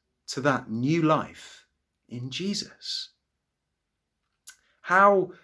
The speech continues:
a person treats and handles their money reveals a lot about a person's heart. You know, in the same way that, uh, my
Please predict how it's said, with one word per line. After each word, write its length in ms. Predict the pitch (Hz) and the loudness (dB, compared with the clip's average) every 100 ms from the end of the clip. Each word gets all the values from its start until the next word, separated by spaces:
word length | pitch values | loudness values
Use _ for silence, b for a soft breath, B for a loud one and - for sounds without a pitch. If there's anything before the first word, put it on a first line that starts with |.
| - | -12
a 80 | 135 | -12
person 600 | - 151 143 - 120 110 | -2 -2 0 -2 -4 -4
treats 880 | - - 202 165 107 - - - B B | -8 -2 2 2 0 -2 2 2 B B
and 160 | 143 143 | -2 0
handles 800 | 139 165 202 185 160 123 120 - B B | 0 4 4 6 4 4 2 -6 B B
their 180 | 139 131 | -2 0
money 320 | 131 151 147 | 2 2 2
reveals 560 | 127 151 156 254 214 123 | 2 0 0 0 2 2
a 60 | 143 | 2
lot 640 | 196 311 370 - - - B B | 2 2 2 0 -6 -8 B B
about 340 | 147 147 196 170 | -4 2 2 2
a 60 | |
person's 560 | - 185 190 - 175 160 | 0 4 4 4 -2 -4
heart. 440 | - 269 208 90 | -4 -4 -2 -2
You 80 | 190 | 0
know, 140 | 214 220 | 4 4
in 120 | 202 | 4
the 80 | 202 | 2
same 460 | - 254 220 165 | 2 2 2 2
way 300 | 180 214 165 | 2 4 4
that, 340 | 123 131 135 B B B 147 | 2 2 0 B B B -4
uh, 180 | 143 | -2
my 320 | 156 170 196 | 2 4 4